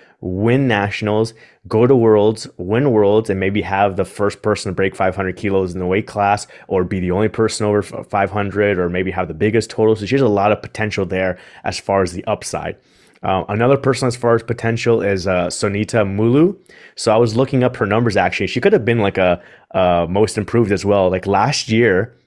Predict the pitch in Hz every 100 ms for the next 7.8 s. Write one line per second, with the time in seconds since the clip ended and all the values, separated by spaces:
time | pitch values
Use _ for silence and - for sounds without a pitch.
0 | _ _ _ _ _ - 107 110 117 -
1 | 120 120 101 95 - - 104 104 - 110
2 | 101 90 104 - 92 87 92 90 - 98
3 | 87 87 90 90 98 92 90 95 95 90
4 | 85 - _ _ - 113 123 101 95 110
5 | 123 123 143 131 143 123 135 135 - 104
6 | 101 104 - _ _ - 104 - - 127
7 | - 120 - - 90 92 85 80